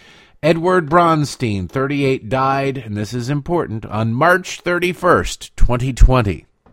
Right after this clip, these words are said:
That means that he's been dead almost a year, two weeks shy of a year, and you've never heard his name before.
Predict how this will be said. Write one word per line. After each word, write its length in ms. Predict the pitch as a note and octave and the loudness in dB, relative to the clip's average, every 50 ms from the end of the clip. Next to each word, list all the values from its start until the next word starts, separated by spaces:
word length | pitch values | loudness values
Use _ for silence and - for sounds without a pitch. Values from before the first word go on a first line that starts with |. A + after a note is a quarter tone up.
| _ _ _ - | _ _ _ -6
That 280 | A2+ C3+ D#3+ - _ | -4 -4 -4 -4 _
means 400 | G#2 G2 F2+ E2+ F2 E2+ - - - - - - - - - _ - | -10 -8 -8 -8 -10 -12 -14 -18 -20 -20 -20 -20 -20 -20 -20 _ -2
that 220 | F#2 G2 G2+ F2+ | 0 2 2 2
he's 280 | E2+ B2 C#3 D3 B2+ A2+ | 2 0 0 0 -2 -4
been 300 | - B2 B2 A#2+ G#2 F2+ | -6 -6 -4 -6 -6 -4
dead 320 | G2+ A#2 A#2 A2+ A2+ G#2+ - _ | -2 -2 0 0 -2 -4 -6 _
almost 720 | - A#2+ C3+ D#3 E3 D#3 D3+ D3+ D#3 D#3 C#3 - - - | -2 0 0 2 2 0 0 0 0 -2 -4 -6 -8 -6
a 60 | A#2+ | -6
year, 480 | A2+ G2+ G#2+ A#2 C3 B2+ G2+ D2 - - _ _ | -4 -2 -2 -2 0 0 -2 -4 -6 -14 _ _
two 180 | - - D3+ | -10 -6 -6
weeks 380 | D#3+ E3 D#3+ D#3 D#3 C#3 - - | -4 -2 -2 -2 -4 -6 -10 -14
shy 540 | - - - - - D3+ D3 D3 C#3+ C#3+ D3+ | -14 -14 -12 -6 -4 -4 -2 -2 -2 -2 -2
of 240 | D3 C3 B2+ A#2 B2 | -2 -2 -2 -4 -4
a 40 | |
year, 460 | B2+ A#2+ C3 D3+ E3+ D#3+ A2+ D#2+ - - _ _ - - - - - - - - | -4 -2 0 0 2 2 0 -2 -6 -12 _ _ -20 -20 -20 -20 -20 -20 -18 -10
and 220 | - G2 G#2+ A#2+ | -6 -4 0 0
you've 220 | D#3 G#3 F#3+ C3+ | 0 0 0 0
never 220 | C#3 C3+ A2 C3 B2 | -2 -2 -2 -4 -4
heard 180 | G#2 A#2+ A#2 | -2 -2 -2
his 160 | B2 B2+ A2+ A#2+ | -4 -4 -4 -4
name 260 | B2 A#2 A2 G2+ F#2 | -4 -2 -2 -4 -4
before. 460 | E2 D#2 - - D2+ C#2 G1+ - _ | -6 -10 -12 -14 -16 -18 -18 -20 _